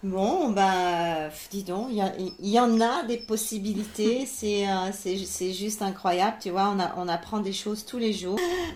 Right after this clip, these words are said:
Speaker 1: Alors, au mi-, au milieu de, de, au milieu de tout ça, sur Empreinte Sauvage, on, on voit qu'il y a du miel.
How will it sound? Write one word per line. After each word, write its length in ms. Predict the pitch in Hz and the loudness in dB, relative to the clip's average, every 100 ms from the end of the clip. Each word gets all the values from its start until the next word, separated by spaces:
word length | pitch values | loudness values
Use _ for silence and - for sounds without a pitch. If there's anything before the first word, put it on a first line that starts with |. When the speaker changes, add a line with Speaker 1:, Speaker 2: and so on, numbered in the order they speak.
| - | 4
Speaker 1:
Alors, 300 | 269 269 226 - | 8 8 6 4
au 100 | 294 | 2
mi-, 220 | 294 311 262 | 2 0 -2
au 60 | |
milieu 480 | 285 302 285 320 349 | 0 0 2 4 4
de, 360 | 240 277 262 220 | 2 -2 -2 -2
de, 500 | 247 233 220 208 208 - - - - | 2 4 4 0 -2 -6 -20 -20 -8
au 80 | 233 | -4
milieu 320 | 254 269 285 311 | -2 -2 -2 -2
de 120 | 294 | -4
tout 140 | - 254 | -6 -8
ça, 520 | - 240 240 262 339 359 | -4 0 4 4 2 0
sur 200 | 277 247 | -4 0
Empreinte 420 | 240 240 254 254 | -2 -2 -4 -2
Sauvage, 680 | - 240 226 233 269 302 285 - | -2 -2 2 4 4 2 0 2
on, 340 | 233 226 220 214 - - - - | 2 4 2 -4 -14 -18 -12 0
on 120 | 226 | 2
voit 200 | 226 320 | 4 2
qu'il 160 | 339 269 | 2 0
y 20 | |
a 40 | |
du 120 | 254 254 | 2 2
miel. 460 | 233 202 196 240 | 6 6 6 2